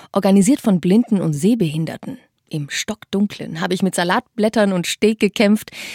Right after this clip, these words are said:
Die Erbsen sind mir von der Gabel gerollt. Am Ende war ich trotzdem satt und zufrieden, dank Heike. Sie, selbst blind, hat sich den ganzen Abend um unseren Tisch gekümmert. Bei der Vorspeise alles okay?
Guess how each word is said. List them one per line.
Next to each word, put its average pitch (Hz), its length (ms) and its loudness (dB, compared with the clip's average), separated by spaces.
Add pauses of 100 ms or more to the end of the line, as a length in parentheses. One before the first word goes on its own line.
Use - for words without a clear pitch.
(180)
Die - 60 -8
Erbsen 180 340 -2
sind 156 180 -4
mir 160 80 -2
von 160 160 -2
der 156 140 -2
Gabel 165 340 -2
gerollt. 151 460 -8 (480)
Am 202 80 0
Ende 285 240 2
war 269 120 0
ich 302 120 -6
trotzdem 180 420 -2
satt 160 320 -4
und 165 140 -2
zufrieden, 156 580 -8 (100)
dank 160 300 -8
Heike. 208 300 -2 (320)
Sie, 185 480 -4
selbst - 360 -8
blind, 214 300 2 (320)
hat - 140 -4
sich 208 160 -4
den 190 120 2
ganzen 220 320 -2
Abend 190 340 -2
um 180 80 -4
unseren 170 360 -2
Tisch 156 240 -8
gekümmert. - 560 -12 (200)
Bei 170 80 -10
der 160 100 -6
Vorspeise 214 560 0
alles 180 220 -4
okay? 247 320 -2